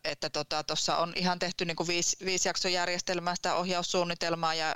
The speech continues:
itse tykkäisin ehkä vielä tehdä siitä jonkinlaisen semmoisen niin kuin ympyrämallin jollakin työkalulla. Mut et selkeästi olisi nyt ainakin näiden keskeisten toimijoiden työnjako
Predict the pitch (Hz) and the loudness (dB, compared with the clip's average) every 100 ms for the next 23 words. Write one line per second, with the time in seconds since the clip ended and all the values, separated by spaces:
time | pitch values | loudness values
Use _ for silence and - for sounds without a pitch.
0 | - 170 165 - 160 - 160 160 160 - | -2 -2 -2 -4 -6 -2 -2 -2 -4 -4
1 | 165 - 147 - 165 151 143 - - 160 | -4 -2 -2 -2 -2 0 0 -2 -4 -2
2 | 151 - 143 147 156 156 135 147 156 151 | 0 0 -2 -2 -2 -2 0 0 0 -2
3 | 147 156 - 143 156 151 156 - - - | -4 -2 -2 -2 -4 -2 -2 -2 -12 -8
4 | - 170 156 156 147 147 156 160 170 175 | -2 0 2 2 2 4 2 2 0 -6
5 | - - 139 151 - 165 165 156 151 165 | -12 -4 -2 0 -2 -2 0 2 2 2
6 | 170 175 180 - - - - - - - | 4 2 0 -8 -10 -8 -8 -6 -6 -8
7 | - 165 160 - 180 - 160 165 180 165 | -4 -2 -2 0 2 2 0 0 0 0
8 | 180 170 175 175 175 165 185 170 170 - | 0 -2 -2 0 -2 -2 -4 -2 -2 -2
9 | 143 - 151 147 151 156 156 - 160 - | -2 -2 -2 0 0 -2 -4 -4 -6 -2
10 | 165 165 160 - 170 | -2 -2 -4 -2 -2